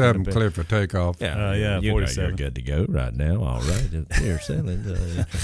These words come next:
Speaker 1: so they're doing all that. Well, then I heard all of a sudden somebody say something about an emergency
Speaker 3: Uh-oh.
Speaker 1: landing.
Speaker 3: See, that's that.
Speaker 1: And I'm like, "Well, this is cool." I'm listening to somebody have an emergency landing. You know,
Speaker 3: Mm.
Speaker 1: well, I looked over at my young pilot who was about twenty-five,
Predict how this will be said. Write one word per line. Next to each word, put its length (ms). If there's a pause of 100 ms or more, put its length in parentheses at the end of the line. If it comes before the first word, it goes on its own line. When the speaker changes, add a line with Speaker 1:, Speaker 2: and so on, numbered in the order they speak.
(140)
Speaker 1:
so 160
they're 180
doing 260
all 220
that. 320
Well, 80
then 220
I 100
heard 260
all 160
of 80
a 60
sudden 560
somebody 460
say 200
something 300
about 180
an 100
emergency 600
Speaker 3:
Uh-oh. 80
Speaker 1:
landing. 440
Speaker 3:
See, 240
that's 260
that. 200
Speaker 1:
And 140
I'm 160
like, 260
"Well, 200
this 320
is 160
cool." 280
I'm 220
listening 320
to 100
somebody 500
have 220
an 80
emergency 600
landing. 440
You 100
know, 120
Speaker 3:
Mm. 40
Speaker 1:
well, 100
I 80
looked 240
over 200
at 60
my 160
young 340
pilot 440
who 80
was 140
about 260
twenty-five, 680